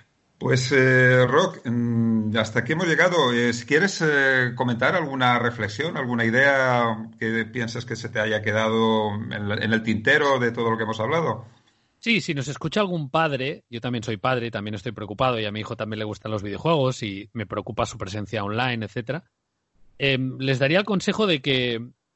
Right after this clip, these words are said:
Speaker 2: de que no les dé miedo, em, aprender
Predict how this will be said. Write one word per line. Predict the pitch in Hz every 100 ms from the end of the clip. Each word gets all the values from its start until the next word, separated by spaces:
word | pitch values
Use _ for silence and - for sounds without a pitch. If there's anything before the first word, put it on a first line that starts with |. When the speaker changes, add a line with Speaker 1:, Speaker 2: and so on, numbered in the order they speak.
| _
Speaker 2:
de | 131 131
que | 120 120
no | 127 160
les | 190 185
dé | 170
miedo, | 156 156 156 165 175 _ -
em, | 127 117 117 127 _ _ _ _ _ _ _
aprender | 127 110 110 117 247